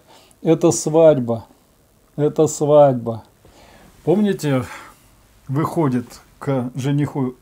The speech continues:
невесте с хлебом. Хлеб нужно отломить, окунуть в соль, как это делал Христос. Да, выходит с иконами обязательно. Тут сразу благословление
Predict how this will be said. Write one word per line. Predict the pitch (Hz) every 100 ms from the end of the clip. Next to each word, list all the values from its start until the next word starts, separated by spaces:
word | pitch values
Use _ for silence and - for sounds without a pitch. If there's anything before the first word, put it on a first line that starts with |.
| -
невесте | 135 135 135 120 -
с | 120 -
хлебом. | - 131 110 135 165 _ _ _ _ _ _ _ _ _
Хлеб | - 160 135
нужно | 151 139 113 131
отломить, | 123 147 135 120 127 135 - _ _ _ _ _ _ _
окунуть | - 135 151 160 143 -
в |
соль, | - - 127 127 139 _ _ _
как | - 131 147
это | 139
делал | 131 143 135 131
Христос. | 127 135 135 - 139 131 - _ _ _ _ _ _ _ _ _
Да, | 131 143 123
выходит | 117 123 175 135 127
с | - 170
иконами | 143 127 123 117 135 156
обязательно. | 151 151 143 131 135 127
Тут | 120 151 131
сразу | - 139 131 123
благословление | 117 135 135 135 147 123 120 131 147 147